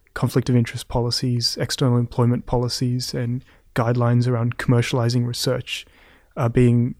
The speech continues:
followed and enforced, and cases where they aren't being followed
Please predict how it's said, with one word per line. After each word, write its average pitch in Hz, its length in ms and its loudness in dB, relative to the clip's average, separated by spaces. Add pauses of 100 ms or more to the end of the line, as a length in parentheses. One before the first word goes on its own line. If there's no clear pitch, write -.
(140)
followed 117 380 2
and 117 120 2
enforced, 117 560 -2
and 127 240 -4 (320)
cases 127 400 0
where 120 120 4
they 117 100 4
aren't 127 180 2
being 123 160 4
followed 120 420 -4